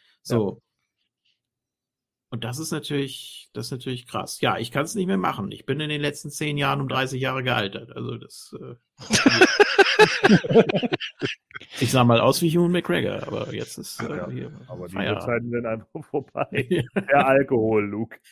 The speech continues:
Speaker 2: Der tatooinische, das tatooinische Gewürz. Mürbe gemacht.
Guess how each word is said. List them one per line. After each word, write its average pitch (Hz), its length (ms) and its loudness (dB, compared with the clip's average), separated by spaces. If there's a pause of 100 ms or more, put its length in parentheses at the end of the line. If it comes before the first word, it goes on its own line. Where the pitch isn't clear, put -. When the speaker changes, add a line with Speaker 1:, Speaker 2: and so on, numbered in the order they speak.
(100)
Speaker 2:
Der 113 140 -2
tatooinische, 131 720 0 (460)
das 160 300 4
tatooinische 185 800 4
Gewürz. 160 720 2 (240)
Mürbe 165 360 2
gemacht. - 340 -2